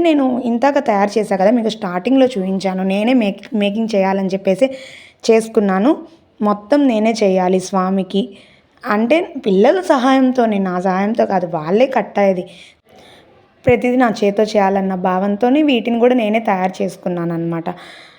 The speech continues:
అన్నీ కట్ చేసినవి ఉంటే ఇవన్నీ ఏం చేసాము, బోర్డర్గా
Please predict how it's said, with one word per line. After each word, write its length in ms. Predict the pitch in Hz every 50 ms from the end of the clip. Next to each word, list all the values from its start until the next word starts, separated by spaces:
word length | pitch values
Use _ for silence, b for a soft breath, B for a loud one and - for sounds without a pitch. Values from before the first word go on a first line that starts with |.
| B B -
అన్నీ 560 | 202 202 202 208 233 240 240 220 208 202 202 -
కట్ 220 | 196 185 180 202
చేసినవి 420 | 202 208 208 - 214 208 208 202 196 190
ఉంటే 240 | 190 190 185 269 285 - - - 262
ఇవన్నీ 300 | 226 220 233 233 247 277 277 277 254
ఏం 80 | 233 233 233 226
చేసాము, 680 | 233 233 208 202 - - - - - 226 208 208 208 208 202 180
బోర్డర్గా 460 | 190 202 208 220 226 247 254 240 277